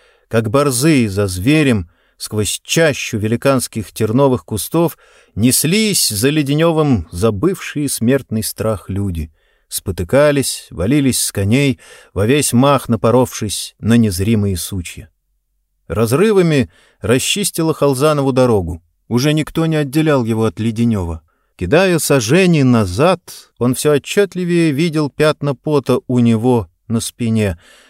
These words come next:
пропитанную чёрнотой по желобку и на лопатках гимнастёрку цвета хаки, такую же, как и на нём самом, Матвее. И вдруг краем глаза поймал,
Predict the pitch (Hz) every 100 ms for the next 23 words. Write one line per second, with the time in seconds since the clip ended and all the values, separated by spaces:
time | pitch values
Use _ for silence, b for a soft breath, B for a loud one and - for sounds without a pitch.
0 | b - 104 101 143 139 135 127 - 113
1 | 117 117 135 139 117 - 107 101 110 -
2 | - 143 135 117 113 - 135 - - 110
3 | - 101 113 110 95 - 139 139 - 117
4 | - 117 120 110 - 123 107 104 85 b
5 | b b b 92 85 139 147 135 135 123
6 | 123 104 - 98 101 98 120 - 117 113
7 | 104 104 82 _ _ _ - 92 - 90
8 | 92 90 82 _ _ _ _ _ _ _
9 | 90 90 135 180 - - - - 110 143
10 | 160 160 131 107 117 165 147 147 - 120
11 | 117 127 160 165